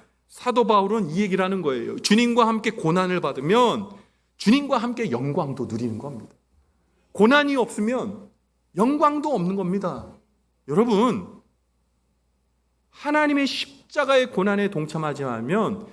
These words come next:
생명의 면류관도 없는 거예요. 그래서 주님의 고난에 동참하라고 얘기합니다. 그러면서 좋은 정사를 끌어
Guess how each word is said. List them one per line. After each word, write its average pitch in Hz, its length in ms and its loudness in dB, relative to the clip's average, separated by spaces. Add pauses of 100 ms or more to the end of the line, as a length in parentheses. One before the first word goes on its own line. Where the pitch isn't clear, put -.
(120)
생명의 202 480 -2
면류관도 113 520 -2
없는 95 240 -6
거예요. 98 240 -18 (1400)
그래서 247 200 2
주님의 240 360 4
고난에 208 340 0
동참하라고 165 560 -4
얘기합니다. 135 360 -4 (200)
그러면서 214 1160 2
좋은 226 380 2
정사를 147 640 -4
끌어 285 680 0